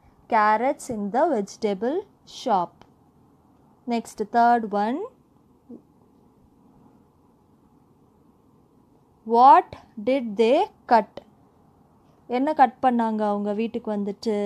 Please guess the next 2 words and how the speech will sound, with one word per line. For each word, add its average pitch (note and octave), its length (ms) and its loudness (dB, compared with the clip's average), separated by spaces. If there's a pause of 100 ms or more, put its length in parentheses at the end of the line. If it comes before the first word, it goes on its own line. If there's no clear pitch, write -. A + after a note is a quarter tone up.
(340)
They A3 240 -2 (1600)
cut C4+ 320 6